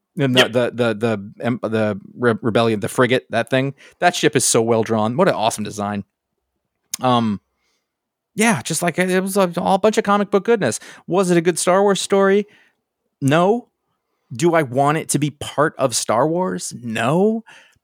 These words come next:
Speaker 2: I
Speaker 1: But
Speaker 2: especially
Speaker 1: can
Speaker 2: don't want it to be part of Star Wars with the, with Luke and Leia and the gang.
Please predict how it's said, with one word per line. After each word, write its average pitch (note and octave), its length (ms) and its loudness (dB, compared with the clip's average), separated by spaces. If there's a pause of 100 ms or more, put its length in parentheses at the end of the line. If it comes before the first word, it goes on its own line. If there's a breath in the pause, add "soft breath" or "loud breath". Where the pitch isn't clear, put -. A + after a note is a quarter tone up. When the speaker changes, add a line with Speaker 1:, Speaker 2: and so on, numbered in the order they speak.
Speaker 2:
I - 60 6
Speaker 1:
But - 60 2
Speaker 2:
especially E4 360 0
Speaker 1:
can C#4 120 -2
Speaker 2:
don't B3+ 60 0
want A#3 100 0
it G#3 40 -6
to G3+ 60 -10
be G#3+ 80 -4
part G3+ 180 -2
of F3+ 80 -4
Star F#3 200 -2
Wars E3+ 280 0
with D#3+ 400 -2
the, D3 520 -4
with D#3+ 240 0
Luke D#3 220 0
and C3 100 -2
Leia B2+ 180 6
and A#2+ 80 0
the A#2 60 -4
gang. E3 520 -4